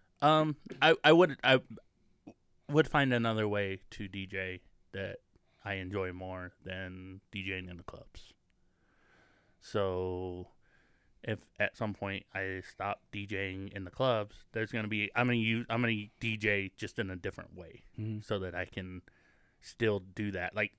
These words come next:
Speaker 1: last night, uh, my buddy Flex came over, and we were in our living room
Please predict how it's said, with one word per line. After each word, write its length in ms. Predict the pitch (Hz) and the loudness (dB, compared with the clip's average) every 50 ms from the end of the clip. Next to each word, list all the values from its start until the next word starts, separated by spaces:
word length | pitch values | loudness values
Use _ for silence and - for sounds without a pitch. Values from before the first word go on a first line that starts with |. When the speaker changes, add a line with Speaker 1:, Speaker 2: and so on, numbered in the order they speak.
| - | -4
Speaker 1:
last 280 | 101 104 107 101 - - | 0 2 2 2 4 4
night, 280 | 120 117 104 - - - - - _ _ _ _ - | 4 4 4 2 -4 -12 -20 -20 _ _ _ _ -6
uh, 320 | 95 98 101 98 92 98 98 - - | -2 0 0 0 0 -2 -6 -8 -8
my 140 | 95 95 95 | -6 -4 -2
buddy 200 | 104 104 101 98 | -2 -2 -2 -2
Flex 280 | - 117 110 104 - | -2 -4 -4 -4 -2
came 200 | - 117 101 104 | -2 -4 -2 -2
over, 360 | 104 104 104 104 101 101 101 - _ _ _ _ _ _ _ _ _ _ _ _ _ _ _ _ - | -2 -2 -2 -2 -4 -6 -6 -10 _ _ _ _ _ _ _ _ _ _ _ _ _ _ _ _ -4
and 340 | 107 104 101 104 98 98 98 | -2 -2 0 0 -2 -4 -4
we 120 | 101 104 | -6 -4
were 120 | 101 101 101 | -4 -4 -4
in 80 | 101 | -4
our 120 | 101 98 101 | -4 -4 -2
living 240 | 107 107 98 95 | -2 -2 -4 -4
room 260 | 95 95 95 92 92 | -6 -8 -8 -8 -10